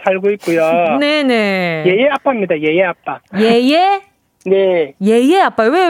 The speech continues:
Speaker 2: 왜 예예 아빠? 이름이 예예예요, 애기가?
Speaker 1: 아니요. 예서, 예원 아빠라서 예예.
Speaker 2: 예예 아버지.
Speaker 1: 네.
Speaker 2: 아니, 그럼 지금 누가 다친 거예요?
Speaker 1: 지금 중일 예서가 다쳤고요.
Speaker 2: <laughs> 네네네.
Speaker 1: 갑자기 예서가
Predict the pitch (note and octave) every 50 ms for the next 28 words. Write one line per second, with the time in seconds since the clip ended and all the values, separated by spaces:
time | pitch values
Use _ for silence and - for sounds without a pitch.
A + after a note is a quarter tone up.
0 | D#4 B3 G3 D#4 D4+ A3+ A#3 A3+ A#3+ C4+ E4+ F4+ D#4 B3 G#3 - - G#3+ F#3 -
1 | _ _ - - B3+ B3+ E4+ F4 C#4+ G3 E3 E3 F#3 A#3+ C#4 A#3+ F3 D3+ D#3 G3+
2 | C4+ C4+ G#3 D#3 C#3 D3 D3 G3+ A3 C#4+ F4 F4+ - _ _ _ _ _ - E3
3 | E3 E3+ F3+ F#3+ G3+ G#3+ A3 A3 G#3 D#3+ D#3 D#3 E3 D#3+ - - A#3 A#3 A3 F3+
4 | D3 C#3 C3+ C#3+ D#3+ F3 F#3+ F#3 F#3+ - - F#3 E3 D#3 C#3+ - C#3+ C3+ C#3+ C#3+
5 | C#3 D3+ D#3 D3 C#3 _ - - _ - F#3 F#3+ F#3+ G3 G#3+ A3+ A#3 A3 G3 F#3
6 | F3+ E3+ F3 E3 E3 E3+ E3+ F3 F#3 G3+ A3+ A#3 G#3+ F#3+ F3 E3 - F3 F3+ F#3+
7 | G3 G3 D#4 G4 F#4 E4 - F4 D#4 B3 - C#4 D4 D4 A#3+ A3 C4 E4 G#4+ G#4
8 | E4+ B3 - A#3+ G#3 F3 E3+ D#3 D3+ C#3+ C#3 B2 - - _ _ _ - _ _
9 | - - - - _ - - - - _ - - B3 B3 B3 G#3+ - C4 C#4+ D#4+
10 | E4+ E4 D4+ G#3+ G3 G3 G3 - D#4+ E4+ D#4+ D4 - A3 B3 - - C4+ A3+ -
11 | G#3 F#3 F3 E3+ E3+ F3 F3+ F3+ F3 E3+ D#3+ D3+ - A4 G#4+ - - G3 G3+ G3
12 | F3+ F3+ E3+ E3 D#3+ D#3+ G#3+ E3+ E3 E4+ E4+ C#4+ C4+ C4+ B3 A#3+ G#3 - - A3+
13 | A3+ - B3 A3+ G#3+ G#3 G#3 G#3 D#4 C#4+ C#4